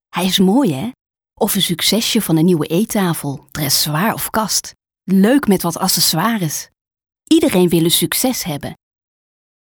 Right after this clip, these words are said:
Op zaterdag drieëntwintig juni vier je de start van de zomer bij Sunsation in Lelystad. Zie vanaf vijf uur 's ochtends de zon opkomen bij het landschapskunstwerk Observatorium Robert Morris.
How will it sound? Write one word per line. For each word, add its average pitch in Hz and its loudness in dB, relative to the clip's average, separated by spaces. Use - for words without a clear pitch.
Op - -4
zaterdag 226 0
drieëntwintig 220 0
juni 190 2
vier 208 2
je 190 0
de 180 -2
start 359 -2
van 277 0
de 214 2
zomer 202 0
bij 180 -2
Sunsation 277 0
in 285 0
Lelystad. 214 -2
Zie - -2
vanaf 160 -2
vijf 277 0
uur 247 2
's - -4
ochtends 190 -2
de 208 0
zon 233 0
opkomen 185 -2
bij 185 0
het 180 -2
landschapskunstwerk 190 -2
Observatorium 202 -2
Robert 233 -2
Morris. 214 0